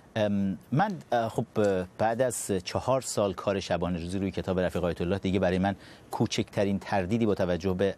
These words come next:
اسناد و مدارک فراوان و غیر قابل انکاری که توی کتاب هم گذاشتم، برای من تردیدی باقی نمونده که شخص سید علی خامنه‌ای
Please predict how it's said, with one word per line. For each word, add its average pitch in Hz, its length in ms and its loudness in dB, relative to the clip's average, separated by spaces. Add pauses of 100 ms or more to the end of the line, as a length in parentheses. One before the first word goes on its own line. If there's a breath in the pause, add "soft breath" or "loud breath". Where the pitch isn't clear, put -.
اسناد 101 500 -2
و 92 100 2
مدارک 90 560 0
فراوان 92 720 0
و 110 100 0 (140)
غیر 110 320 2
قابل 82 360 0
انکاری 82 540 0
که - 120 -6
توی 87 160 -2
کتاب 95 320 -2
هم 92 140 0
گذاشتم، 87 440 -2 (380 loud breath)
برای 110 180 4
من 139 240 2
تردیدی 110 360 0
باقی 98 220 2
نمونده 110 340 2
که 110 200 -2 (480 loud breath)
شخص - 440 -2
سید 160 280 0
علی 82 200 0
خامنه‌ای 69 520 -6